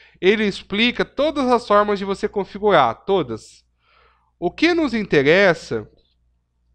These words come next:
é essa aqui, ó, o item quatro sete dois. O item quatro sete dois é pra Servlet três x Container.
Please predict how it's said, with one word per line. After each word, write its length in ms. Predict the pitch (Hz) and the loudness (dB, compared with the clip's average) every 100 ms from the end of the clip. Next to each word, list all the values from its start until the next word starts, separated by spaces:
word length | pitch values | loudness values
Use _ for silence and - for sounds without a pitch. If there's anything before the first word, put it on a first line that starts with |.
| _ | _
é 100 | 165 | 0
essa 260 | 160 170 196 | 2 2 0
aqui, 260 | 175 180 151 | -4 0 0
ó, 180 | 110 - _ _ _ | 0 -4 _ _ _
o 140 | 147 170 | -4 -2
item 380 | 208 - 190 180 | 0 0 0 -2
quatro 680 | - 196 214 254 - 240 | 0 4 4 4 -2 -10
sete 500 | 220 - 196 214 - | -6 0 0 0 -6
dois. 600 | 196 147 127 110 - - _ _ _ _ _ | -4 0 0 -2 -12 -20 _ _ _ _ _
O 160 | - 175 | -6 -2
item 300 | 254 254 196 | -2 -2 -4
quatro 460 | - 208 240 240 196 | 0 2 4 2 -6
sete 400 | - 156 - 123 | -2 -2 -2 -4
dois 640 | 131 190 190 120 - - _ _ _ - | 0 4 4 2 -6 -20 _ _ _ -6
é 180 | 147 165 | 0 0
pra 460 | 165 180 180 190 | 2 4 4 2
Servlet 840 | 185 - 180 190 220 226 220 - 214 | -4 -6 0 2 2 -2 -4 -6 -12
três 400 | - 196 190 180 | -6 -2 -2 -2
x 320 | - 196 202 | -6 -6 -8
Container. 840 | - 208 202 - 160 135 117 107 | -4 -2 -2 0 0 0 -4 -8